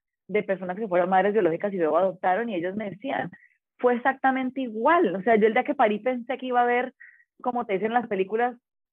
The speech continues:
brillantina, pues, caer cuando viera a mi hijo y me iba a enamorar, y no fue así, me sentía rara.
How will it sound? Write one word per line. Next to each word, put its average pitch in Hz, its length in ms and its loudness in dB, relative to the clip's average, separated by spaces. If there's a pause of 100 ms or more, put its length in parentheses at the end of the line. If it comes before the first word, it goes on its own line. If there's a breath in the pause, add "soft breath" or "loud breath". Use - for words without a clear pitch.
brillantina, 226 920 0
pues, 247 260 0
caer 247 320 4
cuando 262 240 -2
viera 185 180 2
a 226 40 -2
mi 220 280 -6
hijo 240 200 -2
y 262 40 -4
me 254 80 -4
iba 214 80 0
a 220 40 2
enamorar, 220 340 0
y 240 120 -6
no 240 220 -4
fue 277 160 -6
así, 277 400 -14
me 302 120 0
sentía 220 340 0
rara. 269 680 0